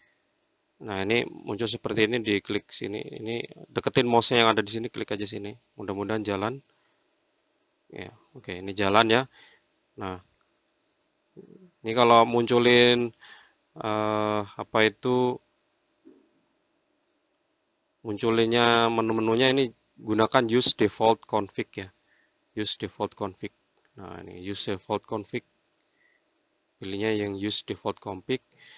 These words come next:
Nah, eh, Anda bisa menggunakan application yang ada di sini, klik application, terminal emulator. Ya.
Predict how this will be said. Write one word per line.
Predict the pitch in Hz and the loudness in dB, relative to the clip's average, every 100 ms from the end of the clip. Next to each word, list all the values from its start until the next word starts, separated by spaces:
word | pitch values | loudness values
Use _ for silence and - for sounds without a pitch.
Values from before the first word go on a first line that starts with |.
| - - _ _ - | -20 -20 _ _ -4
Nah, | 117 107 - _ | -2 -2 -4 _
eh, | 151 113 117 117 117 117 | -4 2 4 4 4 4
Anda | 117 143 | 4 4
bisa | 127 143 127 | 4 2 2
menggunakan | 113 113 113 135 135 135 - | 2 2 2 4 2 0 -4
application | 113 - 156 117 135 120 | -4 -4 0 2 2 0
yang | 113 | 0
ada | 107 | 0
di | 101 | -2
sini, | 117 110 | -4 -6
klik | 123 110 - | -6 -6 -6
application, | 104 - 107 110 - 131 139 131 _ _ - | -6 -8 -2 -2 2 2 2 -2 _ _ -8
terminal | 110 107 120 120 117 | -4 0 0 0 -2
emulator. | 107 107 107 - 117 - - _ _ _ _ _ - | -4 -2 0 2 0 0 -8 _ _ _ _ _ -16
Ya. | 107 92 | -12 -12